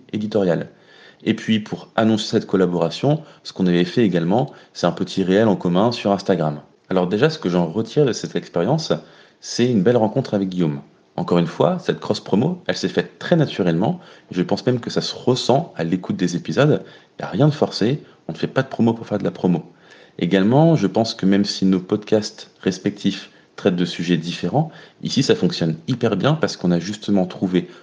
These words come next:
le sujet qui devait en fait être traité en commun par rapport à nos contenus. Et du coup, ça aurait pas du tout été pareil si j'avais décidé de mettre en avant un podcast de cuisine, par exemple, je dis n'importe quoi.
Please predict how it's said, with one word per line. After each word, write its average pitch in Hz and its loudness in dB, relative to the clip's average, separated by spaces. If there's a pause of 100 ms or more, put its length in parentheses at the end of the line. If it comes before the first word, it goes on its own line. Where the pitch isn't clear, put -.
(100)
le 117 2
sujet 143 0 (520)
qui - -4
devait 131 2
en 101 -6
fait - -4
être - -4
traité 120 0
en 110 6
commun 107 0 (260)
par 87 2
rapport 90 0
à 90 4
nos 92 2
contenus. 90 -8 (440)
Et - -4
du 90 -6
coup, 185 2
ça 92 4
aurait 90 2
pas - 2
du 151 2
tout 135 -2
été 110 0
pareil 104 4 (300)
si - -4
j'avais 95 4
décidé 95 0
de 98 4
mettre 92 0
en 87 0
avant 127 2
un 90 -4
podcast - -10
de 92 -14
cuisine, 104 2
par 82 -8
exemple, 80 -4
je - -14
dis 87 -2
n'importe 92 -2
quoi. 82 -4